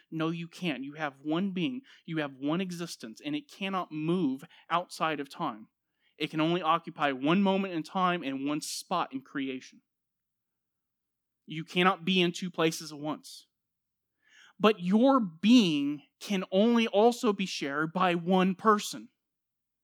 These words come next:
Which is why we have such a hard time separating being and person, because in our experience, our person is our being, and our being is our person. And we have no way to physically or conceptually separate those two.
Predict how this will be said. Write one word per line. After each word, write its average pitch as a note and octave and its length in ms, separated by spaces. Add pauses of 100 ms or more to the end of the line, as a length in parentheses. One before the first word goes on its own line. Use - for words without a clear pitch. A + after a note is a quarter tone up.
(720)
Which G#3+ 180
is G3+ 120
why A3 240
we A3+ 160
have G#3 180
such B3+ 220
a A#3+ 60
hard G#3+ 260
time G3+ 300
separating F#3 760
being F#3+ 440
and E3 160
person, A3 500 (380)
because G3 240
in G3+ 160
our G#3 220
experience, A3 760
our G3+ 180
person A3 520
is A#3+ 260
our G3 160
being, F3+ 360
and F3+ 80
our F#3 120
being G#3 320
is F#3+ 160
our G3 100
person. A3 440 (920)
And G#3 160
we A3+ 100
have G#3+ 220
no G3+ 220
way G#3 300
to E3+ 200 (180)
physically A#3 520
or D#3+ 300 (360)
conceptually G3 580
separate F#3 720
those C3+ 280
two. A2+ 220